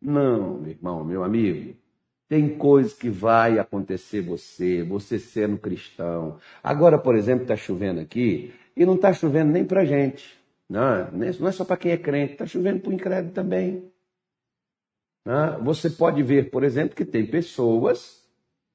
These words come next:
que são abençoadas, igual, por exemplo, José. José, ele era tão abençoado que onde ele estava, abençoava quem estava com ele. Então, Potifar foi abençoado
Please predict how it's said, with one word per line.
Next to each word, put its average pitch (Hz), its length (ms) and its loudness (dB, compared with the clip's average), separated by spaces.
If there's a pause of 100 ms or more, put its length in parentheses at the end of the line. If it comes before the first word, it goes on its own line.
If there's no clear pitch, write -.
(280)
que 165 100 2
são 151 680 2
abençoadas, 101 960 2
igual, 107 400 2
por 107 140 -2
exemplo, 87 500 -4
José. 104 880 2 (680)
José, 175 960 6 (280)
ele 175 280 10
era 160 180 8
tão 254 380 2
abençoado 139 960 0
que 175 160 2
onde 202 260 8
ele 190 120 6
estava, 175 380 2
abençoava 160 540 0
quem 127 140 -2
estava 98 260 -2
com 82 140 -16
ele. 80 160 -14 (1300)
Então, 127 320 -2
Potifar 110 880 -4 (120)
foi 120 600 4
abençoado 113 840 -2